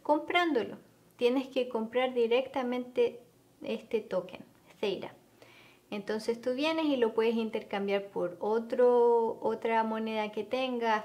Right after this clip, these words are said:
puedes intercambiarla por Bitcoin o por fiat currency, que, que son todas las,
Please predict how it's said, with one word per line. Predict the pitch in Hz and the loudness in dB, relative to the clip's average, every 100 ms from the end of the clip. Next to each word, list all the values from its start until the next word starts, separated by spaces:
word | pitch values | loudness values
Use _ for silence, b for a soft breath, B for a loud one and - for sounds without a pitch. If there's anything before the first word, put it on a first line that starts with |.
| - | -4
puedes | 185 190 | -6 -6
intercambiarla | 185 180 185 - 180 185 185 175 | -8 -8 -8 -8 -8 -6 -6 -6
por | 175 190 180 | -6 -8 -6
Bitcoin | 226 269 269 262 233 233 208 | -6 -6 -4 -2 0 -2 -4
o | 180 | -6
por | 180 180 175 175 | -6 -2 -2 -2
fiat | - - 269 262 240 - - | -10 -8 0 2 0 -6 -4
currency, | 247 247 240 233 247 | 0 0 -2 -6 -10
que, | 240 - - - - b b b | -8 -8 -10 -12 -20 b b b
que | 196 | -8
son | 196 208 196 185 - b b b _ _ _ _ _ | -6 -4 -6 -8 -16 b b b _ _ _ _ _
todas | - 233 226 214 | 6 8 8 6
las, | 202 196 | 2 0